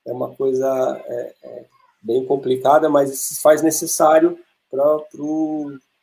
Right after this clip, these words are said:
pro futuro, né, pro, pro empreendimento dar certo.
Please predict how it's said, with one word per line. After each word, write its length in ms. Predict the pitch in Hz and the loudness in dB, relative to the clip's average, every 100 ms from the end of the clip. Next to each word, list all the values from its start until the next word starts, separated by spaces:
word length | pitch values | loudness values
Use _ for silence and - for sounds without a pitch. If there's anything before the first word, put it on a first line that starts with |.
| _ _ | _ _
pro 140 | 113 | -14
futuro, 600 | - - - 131 147 147 | -12 -14 -6 -2 -2 -2
né, 160 | 120 139 | 0 0
pro, 380 | - 120 117 117 - _ _ _ _ | 0 -2 -2 -4 -12 _ _ _ _
pro 140 | 120 | -2
empreendimento 600 | 123 131 127 123 123 127 | 2 4 2 2 0 2
dar 120 | 131 | 0
certo. 380 | - - 101 98 | 2 2 0 -2